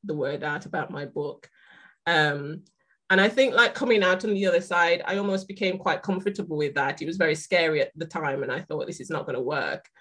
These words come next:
Um, but then I got used to just doing everything by Zoom, and then the world opened up, and my publisher's like, "Yeah, we can go out now and see people." And I was like, "What?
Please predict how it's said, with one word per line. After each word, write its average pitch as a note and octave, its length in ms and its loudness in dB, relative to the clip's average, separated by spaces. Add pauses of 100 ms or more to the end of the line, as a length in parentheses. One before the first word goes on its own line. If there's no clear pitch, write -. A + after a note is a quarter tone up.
(600)
Um, D#3+ 560 2 (220)
but F#3+ 180 6
then F#3+ 460 4
I F3 100 6
got F3+ 200 4
used F3+ 320 -4
to G3 60 -2
just E3+ 220 -4
doing F3+ 180 6
everything D#3+ 340 -2
by D3+ 200 2
Zoom, G3 380 4
and D#3 200 -2
then D3+ 440 -2 (260)
the D#3 140 -2
world F3+ 380 8
opened F3+ 400 2
up, F3 340 2 (100)
and D3+ 580 -2 (160)
my D3+ 280 0
publisher's E3 600 -2
like, D3+ 260 2
"Yeah, G#3+ 260 6
we G3+ 120 4
can G3+ 200 0
go F#3 160 4
out D#4+ 240 6
now D#3+ 220 4
and E3 140 -4
see E4+ 220 -4
people." A#3+ 340 -4
And - 60 2
I - 20 2
was E3+ 100 0
like, F#3+ 200 4
"What? A4+ 480 8